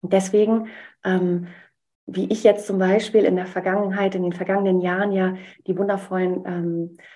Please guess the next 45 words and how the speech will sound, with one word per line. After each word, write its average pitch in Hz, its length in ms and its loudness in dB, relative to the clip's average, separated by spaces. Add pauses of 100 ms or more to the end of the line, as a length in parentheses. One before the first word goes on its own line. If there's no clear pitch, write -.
(140)
Optionen 285 460 4
kennenlernen 180 460 -2
durfte, 170 500 -10
ja, 180 220 -4
und 185 140 -4
sehr 196 160 4
erfolgreich 208 600 2
mein 190 120 -4
eigenes 185 380 -2
Geld 190 260 0
über 190 380 -2 (280)
Optionsgeschäfte 190 1000 0
vermehre. 190 720 2 (440)
Und - 60 -18
das 175 80 -8
Schöne 208 360 4
ist, 214 120 0
ich 185 120 -4
kann 175 140 -4
das 170 140 -4
ganz 180 200 -4
aktiv - 460 -6
lenken 196 340 2
und 185 140 -2
leiten 180 540 -2 (220)
und 175 140 -6
weiß 196 220 2
eigentlich 185 320 0
in 185 140 4
jeder 214 360 6
Woche, 226 360 2 (320)
wie 202 100 -2
viel 202 160 -2
neues 196 360 0
Geld 202 220 4
auch 196 160 0
reinfließt 196 840 0
zu - 140 -6
mir, 180 320 0
wie 190 120 -2
viel 202 140 2
Geld 196 220 2
ich - 160 -6
fließen 269 440 4
lasse. - 340 -12